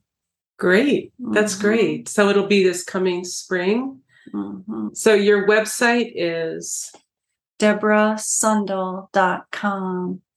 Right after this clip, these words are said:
Speaker 1: And that's where you put your events and what's forthcoming, people can find?
Speaker 2: Yes, on my workshop page,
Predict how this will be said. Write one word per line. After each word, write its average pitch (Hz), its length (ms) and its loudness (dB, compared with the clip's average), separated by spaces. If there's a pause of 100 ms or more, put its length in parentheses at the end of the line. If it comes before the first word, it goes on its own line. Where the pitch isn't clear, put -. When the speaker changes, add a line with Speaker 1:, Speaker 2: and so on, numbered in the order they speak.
(640)
Speaker 1:
And 190 140 4
that's 180 360 2
where 202 140 4
you 185 260 2
put 190 320 -2
your 170 180 -2
events 170 520 2
and 160 200 2
what's 160 220 -2
forthcoming, 165 800 -2
people 185 260 -2
can 160 180 -10
find? 160 520 -2
Speaker 2:
Yes, 202 260 4
on 180 100 4
my 180 120 6
workshop 185 560 0
page, 180 640 0